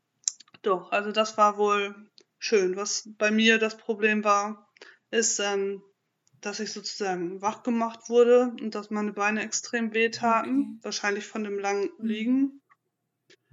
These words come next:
Speaker 1: Aber ja. Und, ähm, dass das dann leider einfach irgendwann so wehtat, dass ich dann nach einer ga-, ganzen Weile dann sagen musste, „Okay, ich, ich kann einfach nicht mehr.
Speaker 2: Mhm.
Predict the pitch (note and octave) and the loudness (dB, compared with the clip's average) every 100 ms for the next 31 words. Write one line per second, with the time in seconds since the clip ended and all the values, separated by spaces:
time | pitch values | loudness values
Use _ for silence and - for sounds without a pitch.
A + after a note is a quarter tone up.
0 | _ - G#3+ G3+ G3+ G#3 F3 D#3 - _ | _ 2 4 4 4 4 2 -2 -12 _
1 | _ _ _ _ _ _ _ - - G#3 | _ _ _ _ _ _ _ -20 -16 -8
2 | G3 F#3+ F#3+ F#3+ F#3 F3+ - _ _ _ | -6 -6 -6 -4 -4 -8 -16 _ _ _
3 | _ _ _ _ _ _ _ - G3+ G#3 | _ _ _ _ _ _ _ -14 -4 -4
4 | G#3 G#3+ G3+ G3+ G#3 G#3+ G#3 G3+ G3+ G#3 | -2 -4 2 6 6 6 2 0 -2 -6
5 | G3+ G#3+ - A3 G#3+ G3 F#3+ F#3+ F#3 F3 | -6 -10 -6 -4 -2 0 0 0 -4 -12
6 | _ _ _ _ _ _ _ - A3+ G#3 | _ _ _ _ _ _ _ 0 2 4
7 | A3 A3 G#3+ G#3 G3+ G3 - - F#3+ F#3 | 4 2 0 -2 -2 -6 -10 -6 -6 -6
8 | F3+ _ _ _ _ _ G#3+ G3 G3+ G3+ | -12 _ _ _ _ _ -2 -2 -2 -6
9 | - - _ - G#3 G3+ G#3 G#3 G3+ G3+ | -10 -16 _ 0 2 2 -2 0 4 4
10 | G3+ F#3+ G3 G3 G3+ G3 G3 G3 G3 - | 2 0 -2 -2 -6 -4 -2 -2 -4 -6
11 | F#3+ G3+ G#3+ G#3 G3 - - - - G#3 | -8 -4 -2 -2 -4 -10 -16 -12 -4 0
12 | F#3+ F#3 G3 F#3+ G3 F#3 G#3 G3+ G3+ G#3 | 2 0 -2 -10 -10 -10 -6 -4 -4 -6
13 | G#3 G#3+ G3+ G3 F#3+ - | -8 -12 -10 -14 -16 -18